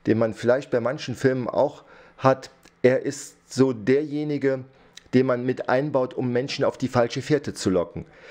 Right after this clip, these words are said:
Man weiß am Anfang nicht, ist es der Held, ist es der Antiheld, ist es der Gute, ist es der Böse? Das kennt ihr auch aus genau diesen Filmen. Das sind diese dubiosen Gestalten, die irgendwie in ihrem Charakter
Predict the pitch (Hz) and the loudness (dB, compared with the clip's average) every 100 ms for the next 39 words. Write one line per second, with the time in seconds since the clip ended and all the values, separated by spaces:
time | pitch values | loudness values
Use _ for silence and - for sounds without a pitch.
0 | - 110 110 160 180 151 151 170 160 131 | 0 2 2 0 -2 -4 -4 -2 -2 -2
1 | 139 143 - _ _ _ _ _ _ _ | -2 -6 -16 _ _ _ _ _ _ _
2 | - 165 156 143 139 - 165 180 - _ | 2 2 4 0 -2 0 -2 -2 -12 _
3 | _ - 127 139 139 113 165 165 127 139 | _ 0 2 2 0 0 0 -2 0 -2
4 | 143 - - 151 131 139 - 196 190 190 | -4 -10 0 0 2 0 0 0 0 0
5 | 151 143 120 135 180 143 156 156 - _ | -2 -2 0 0 0 -2 -4 -6 -16 _
6 | _ _ _ - 269 - 240 254 190 127 | _ _ _ 2 2 2 -4 0 0 2
7 | 214 117 143 170 190 226 185 196 190 - | 0 -2 -4 -4 -2 -2 -4 -4 -4 2
8 | 208 135 90 - - - 190 180 170 156 | 0 0 -6 -12 -2 0 0 0 0 -2
9 | 156 156 220 214 202 185 - - 196 226 | 2 2 0 -2 -4 -4 -4 -2 -2 -2
10 | - 170 156 - - 156 165 - _ - | -2 -4 -4 -10 -2 0 0 -6 _ 4
11 | 220 262 226 220 135 175 208 170 170 151 | 4 2 -4 -8 -4 -4 -2 -2 0 0
12 | 165 147 143 131 131 175 - 165 | 0 -4 -4 -2 -2 -6 0 2